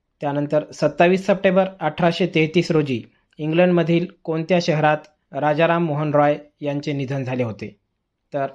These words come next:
ब्रिस्टॉल या नावाचं जे शहर आहे इंग्लंडमधील, त्या ठिकाणी सत्तावीस सप्टेंबर अठराशे तेहतीस रोजी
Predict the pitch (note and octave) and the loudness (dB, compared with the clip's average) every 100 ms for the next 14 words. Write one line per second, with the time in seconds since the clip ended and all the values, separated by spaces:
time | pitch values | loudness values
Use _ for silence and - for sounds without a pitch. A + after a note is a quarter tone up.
0 | _ _ _ - C#3 D3+ E3+ - E3+ A2+ | _ _ _ -20 -10 -6 -6 0 2 0
1 | - _ C#3+ C#3+ D3 D3 D3 C#3+ D3 D#3 | -6 _ -6 -4 -2 -2 -2 -2 -2 0
2 | C#3+ D3+ C#3+ D3+ - C#3+ C#3 C#3+ C3+ C3+ | 2 2 2 -2 -4 -8 -2 0 0 -2
3 | D3+ - _ _ _ _ _ _ _ - | -4 -4 _ _ _ _ _ _ _ -6
4 | D#3 D3 E3+ D#3+ D#3 E3 D3 F3 F3 - | -4 -2 -2 -2 -2 -4 -2 0 0 -2
5 | D#3+ E3+ D#3+ C#3+ C#3 D#3 D#3+ D3 C#3 C#3 | -2 0 2 2 0 -2 -2 -2 -2 0
6 | C#3+ C#3+ C3+ C3 C3+ | -2 0 0 -2 -4